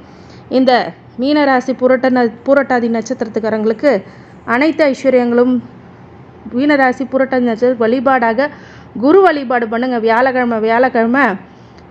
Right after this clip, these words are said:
தட்சிணாமூர்த்தியை வழிபடுறதோ இல்ல சாய்பாபா வழிபடுறதோ அது உங்களுடைய விருப்பம். வியாழக்கிழமை தோறும் ஆனா கண்டிப்பா ஏதாவது ஒரு கடவுளை புடிச்சு நீங்க வழிபாடு பண்ணுங்க. அதே மாதிரி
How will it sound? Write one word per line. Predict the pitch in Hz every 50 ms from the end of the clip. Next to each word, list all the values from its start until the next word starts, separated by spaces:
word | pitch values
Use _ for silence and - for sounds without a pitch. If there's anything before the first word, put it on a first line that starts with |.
| -
தட்சிணாமூர்த்தியை | - 226 220 - - 302 311 302 294 285 277 233 - 262 247
வழிபடுறதோ | 240 240 240 240 220 240 226 233 226 208 254
இல்ல | 262 254 233 226 240
சாய்பாபா | 254 226 240 262 233 254 247 247 240
வழிபடுறதோ | 226 220 220 226 214 226 208 208 202 247
அது | 269 254 220 214
உங்களுடைய | 214 214 214 220 220 214 208 202 196
விருப்பம். | 202 208 214 208 208 - - - - - - - - - - - -
வியாழக்கிழமை | - 226 233 247 277 294 285 285 262 254 254 240 214
தோறும் | 220 233 254 277 285 277 262 233 214
ஆனா | 214 214 214 226 233 233 214 196
கண்டிப்பா | 175 175 226 226 226 247 233 254 269
ஏதாவது | 262 233 220 208 226 226 247 233 247
ஒரு | 233 233
கடவுளை | - - 208 226 233 233 233 226
புடிச்சு | 220 226 220 220 - - 269 254 - - - - - - - - - -
நீங்க | 226 226 226 226 233 220 180 - 160 - - - - - - - - - - - - - - -
வழிபாடு | 214 226 247 254 226 240 247 233 214
பண்ணுங்க. | 190 220 214 214 214 226 247 277 302 - - - - - - - - - - - - -
அதே | - 247 262 302 330 330
மாதிரி | 302 285 269 277 311